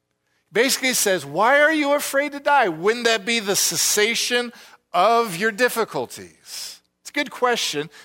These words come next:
Be careful when you ask that of a really depressed person. But anyway, he answers,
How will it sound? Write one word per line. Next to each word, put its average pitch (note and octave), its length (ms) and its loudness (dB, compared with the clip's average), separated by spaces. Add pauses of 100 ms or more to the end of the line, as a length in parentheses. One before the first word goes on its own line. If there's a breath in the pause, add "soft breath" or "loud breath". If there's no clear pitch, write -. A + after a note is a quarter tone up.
Be G3+ 80 -14
careful C4 380 -2
when G3+ 100 0
you F3 160 -2
ask D#3+ 220 2
that E3+ 120 0
of C#3+ 120 -2
a B2+ 80 -2
really C#3+ 280 -2
depressed - 520 -4
person. D3 360 -6
But G#3+ 140 0
anyway, D#3 460 0 (1120 loud breath)
he A3+ 260 -2
answers, G3 880 2